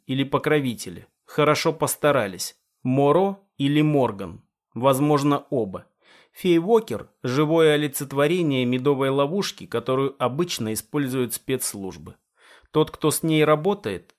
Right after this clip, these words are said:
отлично разбирается в нейропрограммировании и знает рычаги, на которые стоит надавить, чтобы заставить человека делать всё, что он потребует. И тот, и другой обладают качествами манипулятора и имеют власть и связи.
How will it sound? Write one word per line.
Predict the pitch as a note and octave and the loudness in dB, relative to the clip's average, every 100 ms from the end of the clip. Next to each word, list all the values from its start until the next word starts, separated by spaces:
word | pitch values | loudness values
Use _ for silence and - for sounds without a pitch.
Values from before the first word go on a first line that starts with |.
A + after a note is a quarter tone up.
| - | -6
отлично | A#2+ E3+ F#3 - C#3+ | -6 -4 -6 -2 0
разбирается | C3+ C3 C#3+ E3 D3 - C3 | 0 0 2 4 2 0 -2
в | B2 | 0
нейропрограммировании | D3 C3+ C3 C3 B2+ C#3 C3 G#2+ G2 F#2+ F#2+ F2+ - _ | 0 -2 -2 -4 -2 -2 -2 -4 -6 -10 -12 -14 -20 _
и | - | -6
знает | B2 C#3+ D3 C3+ | -2 0 2 0
рычаги, | C#3+ C3 - D3 F#3 | -2 -4 -4 -4 -2
на | C3+ | -2
которые | A2 A2 C#3 C3+ B2+ | -2 -2 -2 -2 -2
стоит | - C#3+ C3+ B2+ | -4 -2 -4 -4
надавить, | C3 C3 C#3 G3 F#3+ - | -4 -2 -2 -2 -6 -14
чтобы | - - C3 C3 | -14 -6 -2 0
заставить | C3 B2+ D3+ C3+ C3 | 0 -2 -2 -2 -4
человека | - C3 C#3 F3 E3+ A2+ | -4 -2 0 -2 -4 -6
делать | A2+ B2+ B2 | -2 -2 -2
всё, | - - E3+ D#3+ - - | -4 -2 -2 -4 -12 -20
что | - - D3 | -14 0 2
он | C#3 | 2
потребует. | C3+ C#3 B2+ A#2 G2 F#2 F2+ _ _ _ _ - - | 2 0 0 -6 -6 -10 -14 _ _ _ _ -20 -8
И | D3 | -8
тот, | C3+ F#3+ F#3 - | 2 2 2 -4
и | D3 | -2
другой | C#3+ D#3 E3+ G3+ - | 0 0 2 0 0
обладают | C#3 B2 C#3 C#3 D#3 C#3+ - | -6 2 2 4 4 4 0
качествами | - F#3 - - C3+ C3 C3 | -4 -4 -4 -6 -4 -2 0
манипулятора | C#3 C#3+ C#3 D3 F3 F#3 B2+ G2+ - - | 2 0 0 0 0 -2 -6 -10 -10 -4
и | C#3+ | 2
имеют | D3 D3+ D3 B2+ | 2 4 2 0
власть | B2 C#3 E3 D#3 - - | -4 0 0 -2 -8 -8
и | |
связи. | C3 - A2+ G#2+ F#2+ F2 | -6 -4 -4 -6 -8 -12